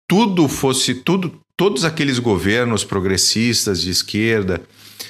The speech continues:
né, que não queriam mais a otan, que isso aqui é muito gasto, a Alemanha que mal tava conseguindo botar os, os navios dela pra navegar,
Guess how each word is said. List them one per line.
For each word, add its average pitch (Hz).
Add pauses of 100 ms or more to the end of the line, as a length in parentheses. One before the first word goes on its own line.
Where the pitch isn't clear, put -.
(140)
né, 104
que 104
não 104
queriam 104
mais 104
a 95
otan, 107
que -
isso -
aqui 95
é 104
muito 98
gasto, 110 (300)
a 127
Alemanha 113
que 127
mal 117
tava 117
conseguindo 110
botar 104
os, 98
os 90
navios 98
dela 101
pra 98
navegar, 90